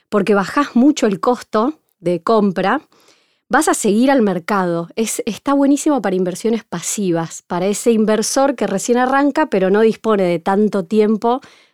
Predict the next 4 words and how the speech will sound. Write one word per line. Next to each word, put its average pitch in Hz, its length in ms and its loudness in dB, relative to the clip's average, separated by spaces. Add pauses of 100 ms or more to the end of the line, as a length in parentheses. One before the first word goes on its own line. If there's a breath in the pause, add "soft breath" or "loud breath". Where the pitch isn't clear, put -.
(120)
para 202 480 2 (220 soft breath)
seguir 220 640 2 (560)
una 220 220 2
empresa. 175 680 -2